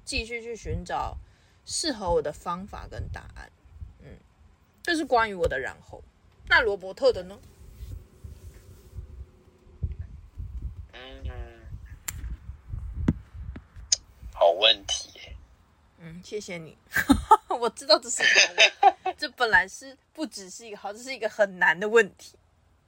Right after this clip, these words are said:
Speaker 2: 对，它就是，嗯，我想一下哦。<laughs> 不是，不，不，现在不是顶格。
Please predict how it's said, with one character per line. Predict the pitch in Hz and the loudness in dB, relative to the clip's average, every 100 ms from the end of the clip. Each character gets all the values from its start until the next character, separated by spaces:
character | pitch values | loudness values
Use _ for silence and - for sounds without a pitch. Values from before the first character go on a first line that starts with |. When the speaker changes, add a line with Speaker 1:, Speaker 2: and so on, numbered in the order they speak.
| _ _ _ _ _ _ _ | _ _ _ _ _ _ _
Speaker 2:
对， | - 190 165 131 - | 4 8 10 10 6
它 | - 175 185 | 4 4 4
就 | - | 4
是， | - - 190 165 127 120 - _ _ _ _ _ _ _ _ _ _ _ _ _ _ _ _ _ _ _ _ _ _ _ _ _ _ _ _ _ _ _ _ _ _ _ _ _ _ _ _ _ _ _ - _ _ _ _ _ | 6 4 2 -6 -14 -16 -20 _ _ _ _ _ _ _ _ _ _ _ _ _ _ _ _ _ _ _ _ _ _ _ _ _ _ _ _ _ _ _ _ _ _ _ _ _ _ _ _ _ _ _ -20 _ _ _ _ _
嗯， | - 90 85 | -20 -16 -4
我 | 85 | 2
想 | 82 78 | 4 6
一 | 76 | 6
下 | - | 8
哦。 | 87 80 67 76 - _ - | 10 10 6 -2 -16 _ -20
<laughs> | - 202 185 190 156 | 2 2 6 4 4
不 | - | 4
是， | - - - - | 2 0 -2 0
不， | - - - - - - | 0 -2 -2 -10 -6 -4
不， | - - - - | -6 -8 -12 -4
现 | - 147 | 4 8
在 | 147 | 8
不 | - | 6
是 | - - | 0 6
顶 | - - | 4 4
格。 | - | 0